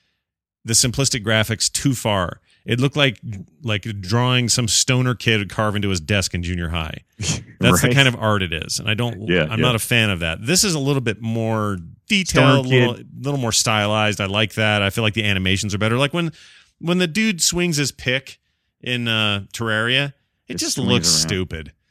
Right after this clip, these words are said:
Speaker 2: Whew,
Speaker 1: In this
Speaker 2: whew,
Speaker 1: one, I'm
Speaker 2: whew.
Speaker 1: swinging a sword. I look like a badass, so I prefer,
Speaker 2: Yeah.
Speaker 1: I prefer that.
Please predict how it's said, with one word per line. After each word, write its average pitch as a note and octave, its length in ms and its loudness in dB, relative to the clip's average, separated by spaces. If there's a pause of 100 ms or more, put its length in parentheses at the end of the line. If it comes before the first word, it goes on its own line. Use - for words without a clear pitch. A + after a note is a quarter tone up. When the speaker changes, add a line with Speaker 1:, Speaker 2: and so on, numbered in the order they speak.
(160)
Speaker 2:
Whew, F#2+ 600 -2
Speaker 1:
In D#3+ 120 0
this G#3+ 200 4
Speaker 2:
whew, F#3+ 60 4
Speaker 1:
one, F#3 120 4
I'm F#3 100 2
Speaker 2:
whew. F3 120 0
Speaker 1:
swinging F3 260 2
a C#3 60 4
sword. E3 500 0
I E3+ 80 -6
look G#3 200 -6
like D#3+ 120 -6
a C3 60 -4
badass, D#2+ 760 -6 (120)
so B2+ 260 -2
I C#3 120 -2
prefer, A#2 240 -4
Speaker 2:
Yeah. A2 360 4
Speaker 1:
I G2+ 60 0
prefer C3 380 -4
that. E2 260 -4